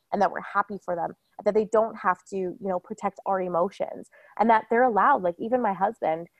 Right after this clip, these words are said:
you know, my husband is a great definition of, like, this whole co-parenting aspect. And he has had zero, and I mean zero, jealousy and zero worry about his relationship with his kids, even though there's another man in this, in,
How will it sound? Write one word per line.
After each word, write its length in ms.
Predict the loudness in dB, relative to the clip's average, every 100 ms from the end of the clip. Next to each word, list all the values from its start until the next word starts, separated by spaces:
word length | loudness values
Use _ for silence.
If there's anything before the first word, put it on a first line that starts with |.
| _
you 60 | -2
know, 60 | 0
my 60 |
husband 340 | 2 0 0 0
is 60 | 0
a 60 |
great 280 | 0 -2 -2
definition 520 | -4 -2 -6 -6 -4
of, 120 | -4 0
like, 240 | -2 -2 -4
this 240 | -4 -4 -2
whole 180 | -4
co-parenting 760 | -2 -6 -4 -4 -4 -4 -4 -2
aspect. 520 | -4 -2 0 0 0
And 140 | -4 -4 _ _ _ _ _
he 160 | 2 2
has 100 | 2
had 380 | 2 2 2 -6
zero, 920 | -10 -2 4 4 4 4 4 2 2
and 200 | 0 2
I 100 | 0
mean 260 | 0 -4 -8
zero, 680 | -8 -4 0 2 2 2 0
jealousy 560 | 2 2 0 -4 -8
and 140 | -8 -8
zero 640 | -6 -2 2 4 6 4
worry 400 | 2 0 0 0
about 240 | -2 -4 -4
his 200 | -4 -2
relationship 480 | -2 -4 -8 -12 -10
with 100 | -8
his 120 | -8
kids, 320 | -4 -2 -2 -8 _ _
even 260 | -4 -2 2
though 140 | 2
there's 160 | 0 -4
another 240 | -4 -4
man 240 | -4 -6 -6
in 80 | -10
this, 200 | -16 -14 -10
in, 260 | -10 -10